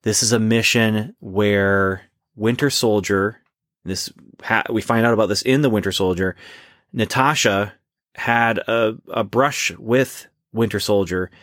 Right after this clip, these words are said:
He attacked her on this mission,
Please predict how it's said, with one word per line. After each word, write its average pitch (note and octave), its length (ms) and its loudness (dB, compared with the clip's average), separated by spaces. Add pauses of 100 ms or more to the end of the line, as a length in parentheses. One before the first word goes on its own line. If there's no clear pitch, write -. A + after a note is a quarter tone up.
(340)
He B2+ 280 2
attacked C3 480 -2
her G#2+ 200 2
on G#2+ 200 4
this G2+ 180 0
mission, F#2 540 0